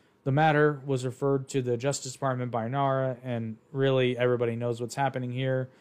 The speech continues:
And the article just goes on to recount everything that we already know happened. If you want to get more into the details of the indictment, you can check out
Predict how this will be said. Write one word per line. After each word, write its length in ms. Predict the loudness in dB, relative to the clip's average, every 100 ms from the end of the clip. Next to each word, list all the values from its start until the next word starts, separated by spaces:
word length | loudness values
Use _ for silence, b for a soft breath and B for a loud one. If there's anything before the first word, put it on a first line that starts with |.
| b b b _ _ _ _ _ _ _ _
And 100 | -8
the 100 | -4
article 340 | 0 0 2 -2
just 180 | -2 0
goes 220 | 0 0
on 160 | -2
to 100 | -2
recount 400 | -4 -2 -2 0
everything 640 | 0 -2 -2 -4 -4 -6 -4
that 260 | -2 -2 0
we 120 | 0
already 520 | 0 -2 -2 -4 -4
know 180 | -6 -4
happened. 420 | 0 0 0 -6
If 120 | -6
you 80 | -8
want 180 | -8 -8
to 60 | -6
get 200 | -6 -4
more 200 | -4 -2
into 160 | -4
the 100 | -4
details 400 | -2 -2 0 -2
of 60 | -2
the 80 | -4
indictment, 440 | 2 2 2 -2
you 100 | -4
can 120 | -6
check 260 | -4 -4 0
out 240 | -2 -2